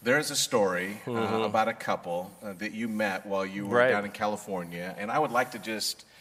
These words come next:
Speaker 1: set up what you're about to preach
Speaker 2: Thank
Speaker 1: on
Speaker 2: you.
Speaker 1: with that story.
Speaker 2: Okay, so I love seeing the evidence of the Christian faith, that if everything that we say is true about Christianity,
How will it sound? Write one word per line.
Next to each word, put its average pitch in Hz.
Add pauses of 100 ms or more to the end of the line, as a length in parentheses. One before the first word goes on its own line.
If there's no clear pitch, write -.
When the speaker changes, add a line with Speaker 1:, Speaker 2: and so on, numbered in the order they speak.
(120)
Speaker 1:
set 135
up 127
what 120
you're 120
about 110
to -
preach -
Speaker 2:
Thank 101
Speaker 1:
on 87
Speaker 2:
you. 85 (180)
Speaker 1:
with 110
that 104
story. 82
Speaker 2:
Okay, 104
so 123 (280)
I 127
love 139
seeing 139
the 113
evidence 123
of 110
the 104
Christian 110
faith, 110
that 117
if 110
everything 135
that 110
we 120
say 120
is 139
true 151
about 135
Christianity, 143